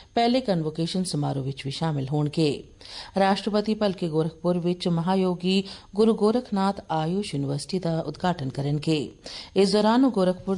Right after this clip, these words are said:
ਦੀ ਮਹਾਯੋਗੀ ਗੋਰਖਨਾਥ ਯੂਨੀਵਰਸਿਟੀ ਵੀ ਜਾਣਗੇ, ਜਿੱਥੇ ਉਹ ਇਸ ਦੇ ਆਡੀਟੋਰੀਅਮ,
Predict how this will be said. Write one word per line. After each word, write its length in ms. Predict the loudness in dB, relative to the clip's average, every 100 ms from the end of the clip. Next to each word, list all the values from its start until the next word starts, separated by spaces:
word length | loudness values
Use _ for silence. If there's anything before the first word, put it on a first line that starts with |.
| -2
ਦੀ 140 | -4
ਮਹਾਯੋਗੀ 580 | -2 -2 -2 -2 -2 -2
ਗੋਰਖਨਾਥ 640 | -2 -4 -6 -4 -4 -4
ਯੂਨੀਵਰਸਿਟੀ 380 | -6 -6 -4 -4
ਵੀ 80 | -4
ਜਾਣਗੇ, 500 | -2 -4 -2 -2 -2 -6 -16 -14 -2
ਜਿੱਥੇ 320 | -2 2 4
ਉਹ 100 | 6
ਇਸ 180 | 4 2
ਦੇ 100 | 0
ਆਡੀਟੋਰੀਅਮ, 680 | 0 -2 0 2 4 2